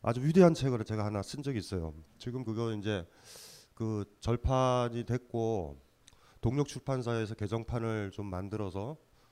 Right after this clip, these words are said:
그 내려고 준비를 하는데 그 책에서 뭐 많이 다뤘고 비상경보기를 읽다 보면은 놀라운 점이 스마트론이 많죠.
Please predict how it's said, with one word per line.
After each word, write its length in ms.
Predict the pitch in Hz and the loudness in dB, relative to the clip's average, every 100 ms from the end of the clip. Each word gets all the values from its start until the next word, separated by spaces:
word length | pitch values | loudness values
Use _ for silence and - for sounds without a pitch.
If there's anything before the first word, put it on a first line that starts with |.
| _ | _
그 100 | - 92 | -8 -2
내려고 380 | 110 110 110 | -2 0 -2
준비를 680 | 101 95 101 104 104 95 90 | -4 -8 -6 -4 -4 -4 -4
하는데 640 | 95 107 107 101 113 92 67 - - - - - | -4 -4 -4 -4 -2 -2 -6 -16 -20 -20 -20 -12
그 60 | - | -6
책에서 320 | 139 143 147 | -2 0 2
뭐 160 | 123 | 2
많이 260 | 113 101 123 | 2 0 0
다뤘고 720 | 101 98 98 - 123 80 67 - - - - - - | -2 -4 -4 -6 -6 -6 -10 -20 -20 -20 -20 -14 -2
비상경보기를 760 | 127 170 180 185 180 180 175 156 | 4 6 6 4 4 6 6 4
읽다 200 | - 165 | 4 2
보면은 420 | 165 165 165 139 | 4 2 0 2
놀라운 440 | 123 151 165 165 | 2 4 4 4
점이 380 | 143 135 156 180 | 2 0 0 -2
스마트론이 680 | - 165 175 - 185 185 185 | -2 4 4 4 0 0 2
많죠. 540 | 110 107 - 87 71 | 0 -2 -4 -4 -6